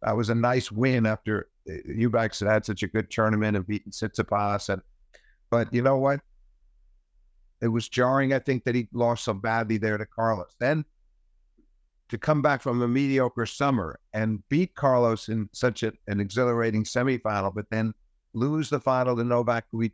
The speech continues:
beaten two years ago in the final. No disgrace by any means. He knew Novak had played a great match, but it's never easy to lose those major finals. And Daniel had, had felt that same thing when he lost to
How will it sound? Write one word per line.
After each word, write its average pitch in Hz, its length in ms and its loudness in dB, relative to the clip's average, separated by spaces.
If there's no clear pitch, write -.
beaten 110 260 -2
two 120 180 -2
years 107 260 0
ago 104 240 0
in 101 60 0
the 95 80 -2
final. 101 280 0
No 110 240 2
disgrace 117 540 -2
by 123 160 0
any 117 160 0
means. 117 300 -2
He 104 120 -8
knew 110 160 -6
Novak 110 400 0
had - 180 -8
played 110 200 2
a - 20 -2
great 107 320 -2
match, 104 380 -4
but 101 140 -4
it's - 160 -8
never 120 320 0
easy 120 340 -2
to 101 120 -2
lose 110 240 0
those 98 240 0
major 104 320 0
finals. 95 560 -2
And 95 120 -8
Daniel 107 380 2
had, 104 140 -2
had 98 160 -2
felt 117 260 0
that 104 200 0
same 113 300 0
thing 110 200 0
when 104 120 0
he 104 60 2
lost 104 300 -2
to 98 140 -2